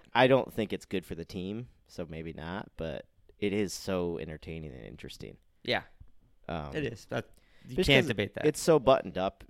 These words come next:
Speaker 1: in football.
Speaker 2: Yeah.
Speaker 1: Like, everybody just gives the same answers. You're not
Speaker 2: Yeah.
Speaker 1: gonna get anything out of Mikel.
Speaker 2: Yeah.
Speaker 1: He just comes out and says, "I'm so happy."
Speaker 2: You know, I think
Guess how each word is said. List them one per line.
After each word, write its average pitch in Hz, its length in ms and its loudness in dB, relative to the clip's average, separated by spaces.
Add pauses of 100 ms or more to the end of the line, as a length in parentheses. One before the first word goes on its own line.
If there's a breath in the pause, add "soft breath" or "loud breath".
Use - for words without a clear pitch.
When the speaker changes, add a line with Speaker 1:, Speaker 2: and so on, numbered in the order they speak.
Speaker 1:
in 73 160 -10
football. - 560 -8
Speaker 2:
Yeah. 110 240 2
Speaker 1:
Like, 95 120 -6
everybody 110 440 2
just 92 180 -8
gives 80 180 -8
the 69 80 -12
same 107 360 -2
answers. 98 680 -4 (160)
You're - 100 2
not 117 60 8
Speaker 2:
Yeah. 117 60 6
Speaker 1:
gonna 135 120 4
get 113 160 2
anything 120 320 2
out 95 120 0
of 90 40 -4
Mikel. 98 440 0 (100)
Speaker 2:
Yeah. 117 280 6 (120)
Speaker 1:
He - 80 -6
just 98 180 0
comes 107 220 2
out 101 140 6
and 92 80 0
says, 92 180 2 (140)
"I'm 101 120 2
so - 400 2
happy." - 400 -8
Speaker 2:
You 147 120 4
know, 175 260 8
I 175 120 2
think 339 640 -4